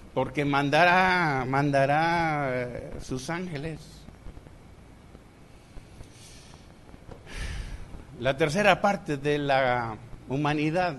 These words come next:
morirá. ¿Cuánto es la tercera parte de seis mil millones?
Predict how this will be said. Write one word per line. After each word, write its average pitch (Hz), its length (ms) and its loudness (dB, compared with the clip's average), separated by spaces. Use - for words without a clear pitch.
morirá. 160 760 0
¿Cuánto 185 200 -4
es 190 60 -4
la 175 160 -2
tercera 175 400 -4
parte 165 540 -4
de 110 560 -4
seis 135 360 -2
mil 160 300 -2
millones? - 1400 -8